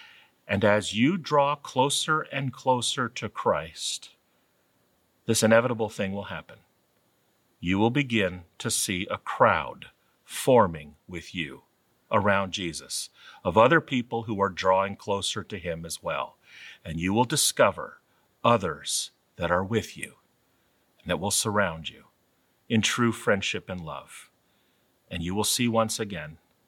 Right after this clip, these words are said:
that you really are not alone. Which brings us back to the original paradigm of the book of Ephesians. Stronger families will mean stronger homes.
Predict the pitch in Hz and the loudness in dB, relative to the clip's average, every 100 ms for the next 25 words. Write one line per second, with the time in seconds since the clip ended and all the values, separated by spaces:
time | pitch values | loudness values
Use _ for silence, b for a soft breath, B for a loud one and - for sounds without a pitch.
0 | _ _ _ 120 117 107 127 101 78 76 | _ _ _ -4 -2 0 2 2 0 -10
1 | _ _ _ 90 90 92 82 67 - - | _ _ _ -6 -4 -2 -2 -4 -16 -20
2 | _ _ _ - 82 78 - _ _ _ | _ _ _ -14 -10 -10 -12 _ _ _
3 | _ _ _ _ _ _ _ _ _ _ | _ _ _ _ _ _ _ _ _ _
4 | _ _ _ - 107 110 113 - 123 123 | _ _ _ -4 0 2 0 4 6 6
5 | - 120 107 104 117 139 143 143 151 113 | 2 -2 0 0 -2 -2 -4 0 4 4
6 | 92 90 82 87 87 92 92 90 101 110 | 4 -2 -2 -6 -10 -8 -6 -6 -8 -10
7 | 107 87 85 82 - - _ _ _ _ | -8 -8 -8 -12 -12 -12 _ _ _ _
8 | _ _ _ - - 113 110 131 - 117 | _ _ _ -4 4 6 6 2 0 0
9 | 117 117 113 - 113 110 107 - 104 95 | 0 -2 -4 -4 -2 -2 -2 -2 0 0
10 | 92 92 92 76 - - | 0 -4 -4 -6 -12 -12